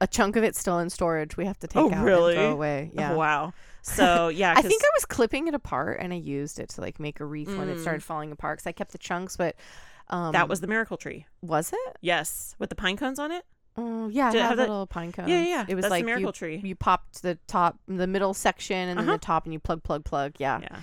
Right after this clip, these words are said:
Speaker 2: Now
Speaker 1: It
Speaker 2: ours
Speaker 1: was
Speaker 2: is, like,
Speaker 1: really cute. It was a
Speaker 2: the,
Speaker 1: really
Speaker 2: ours
Speaker 1: cute
Speaker 2: is
Speaker 1: tree.
Speaker 2: big. Ours is, like, the three
Speaker 1: Um,
Speaker 2: sections big.
Speaker 1: It's
Speaker 2: Like
Speaker 1: crazy. Those trees really, like, they aren't, things ain't made like they used to be.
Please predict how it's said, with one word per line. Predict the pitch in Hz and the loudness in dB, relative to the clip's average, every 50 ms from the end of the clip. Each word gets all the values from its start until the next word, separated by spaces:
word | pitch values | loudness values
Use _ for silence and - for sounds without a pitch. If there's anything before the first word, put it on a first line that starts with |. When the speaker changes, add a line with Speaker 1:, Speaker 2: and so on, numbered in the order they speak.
| - 170 | -2 2
Speaker 2:
Now | 175 202 208 | 4 4 6
Speaker 1:
It | - | 6
Speaker 2:
ours | 427 339 - - | 6 4 4 2
Speaker 1:
was | - | -2
Speaker 2:
is, | - 151 | -6 -6
like, | 151 131 - | -4 -2 0
Speaker 1:
really | 165 160 151 143 143 143 147 | 0 0 0 -2 -2 -4 -6
cute. | - - - 165 151 147 147 143 151 - 185 | -10 -10 -10 -8 -6 -6 -6 -8 -10 -10 -8
It | |
was | 180 151 156 | -8 -8 -8
a | 147 | -8
Speaker 2:
the, | |
Speaker 1:
really | 147 147 147 - - - - | -8 -10 -10 -12 -12 -14 -12
Speaker 2:
ours | - 151 - | -12 -12 -12
Speaker 1:
cute | - | -12
Speaker 2:
is | - - | -14 -16
Speaker 1:
tree. | - - | -14 -14
Speaker 2:
big. | - - - - - - - - - _ _ - | -14 -14 -14 -16 -18 -20 -20 -20 -20 _ _ -14
Ours | 151 160 147 | -12 -12 -10
is, | 131 - - | -10 -10 -10
like, | 139 - - | -10 -10 -8
the | - | -6
three | 185 175 175 175 160 156 | -4 -2 -2 -2 -4 -4
Speaker 1:
Um, | |
Speaker 2:
sections | 156 147 143 131 - - - 139 135 123 120 123 - - - - | -4 -6 -6 -8 -8 -10 -12 -12 -12 -12 -12 -14 -14 -16 -14 -14
big. | - 113 107 101 101 - - - - _ _ _ - | -12 -10 -10 -10 -12 -14 -18 -20 -20 _ _ _ 4
Speaker 1:
It's | 285 415 - | 4 4 4
Speaker 2:
Like | - | 4
Speaker 1:
crazy. | - 247 220 214 180 185 | 4 6 6 6 6 2
Those | 175 196 220 - - | 0 0 -2 -2 -2
trees | - - 247 233 220 190 - | -4 -2 0 0 0 0 2
really, | 190 190 175 175 165 | 2 2 2 2 2
like, | 147 156 160 - - | 0 0 -2 -4 -4
they | 185 214 277 233 294 302 302 294 | -10 -8 -6 -4 -2 -2 0 0
aren't, | 311 339 339 330 - - | 0 0 0 0 -2 -2
things | - 285 262 269 233 247 | -2 -2 -2 -2 -6 -6
ain't | 262 - - | -6 -6 -4
made | 240 254 247 247 190 - | -4 -2 -2 -2 -2 -2
like | 226 233 - | -2 -2 -2
they | - 220 220 | -2 -4 -4
used | 214 262 277 262 - - | -2 -2 -2 -2 -4 -4
to | 233 190 | -6 -6
be. | - 165 165 143 | -4 -2 -4 -4